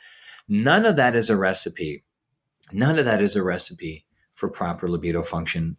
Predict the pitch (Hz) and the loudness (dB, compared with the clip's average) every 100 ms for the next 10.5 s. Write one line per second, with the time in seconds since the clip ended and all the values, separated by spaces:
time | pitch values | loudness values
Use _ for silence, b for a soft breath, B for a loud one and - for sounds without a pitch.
0 | - 85 82 82 82 82 85 82 - 78 | -8 -4 -2 -2 -2 -4 -6 -6 -6 -6
1 | 76 76 - 71 - - _ 123 104 104 | -6 -8 -10 -10 -12 -12 _ 0 2 0
2 | - - 127 - 107 107 120 156 147 139 | 0 0 0 -2 -4 -2 0 0 2 2
3 | 131 143 139 190 202 - 170 120 135 135 | 2 0 2 2 0 0 0 2 2 2
4 | 135 139 135 139 143 127 90 95 82 101 | 2 2 0 -2 -2 0 -2 -4 -2 -2
5 | 139 - - 131 - 139 135 B B B | -2 -4 0 0 2 2 2 B B B
6 | 82 78 107 135 - - 131 127 - 120 | -12 -2 0 0 -2 0 0 0 -2 2
7 | 117 117 117 113 B B - - - 139 | 2 4 2 -2 B B -10 -10 4 6
8 | 143 135 - 143 135 - 120 110 110 107 | 6 4 2 0 0 -2 2 2 4 2
9 | - - - 165 180 - 151 151 135 - | -2 -2 2 2 2 2 2 2 -4 -2
10 | 120 107 104 101 | 2 2 2 0